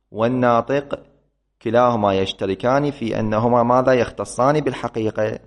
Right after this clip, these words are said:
إلا أن الفرق بين الضاحك والناطق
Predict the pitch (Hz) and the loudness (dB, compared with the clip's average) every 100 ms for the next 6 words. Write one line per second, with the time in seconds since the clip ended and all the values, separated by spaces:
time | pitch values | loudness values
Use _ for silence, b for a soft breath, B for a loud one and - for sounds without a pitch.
0 | _ _ _ _ _ _ _ _ _ - | _ _ _ _ _ _ _ _ _ -8
1 | 123 117 107 101 104 98 95 - 98 - | -4 0 2 2 0 0 -2 -2 -4 -2
2 | 95 98 95 90 95 95 - - 98 92 | -2 0 -2 0 0 0 -4 -10 -4 -2
3 | 95 92 95 95 123 135 139 - | -2 0 0 0 0 0 -2 -4